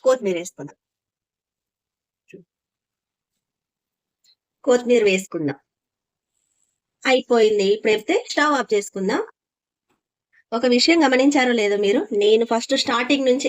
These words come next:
ఎండింగ్ వరకు మూత అయితే పెట్టలేదు. మూత పెట్టకూడదట, మా అత్తమ్మ అయితే చెప్పింది.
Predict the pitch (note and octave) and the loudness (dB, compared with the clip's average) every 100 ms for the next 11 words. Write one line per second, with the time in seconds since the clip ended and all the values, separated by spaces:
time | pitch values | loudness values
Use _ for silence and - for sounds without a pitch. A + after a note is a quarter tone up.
0 | A#3 A#3 B3 A#3+ A3 C4 A#3 G#3 G3 G3+ | -2 2 2 2 -2 -2 0 0 0 0
1 | A#3 G3 F3+ F3+ G3 - _ _ - G3 | -2 -2 -2 -2 -4 -10 _ _ -10 -6
2 | A3 A3 G3+ G3+ G3+ F3+ F3+ A#3 G3+ G3 | 0 0 0 -2 -2 -2 -4 -6 -6 -6
3 | G3+ G3 F#3 G3 F3+ F#3+ F#3+ | -4 -4 -4 -4 -4 -4 0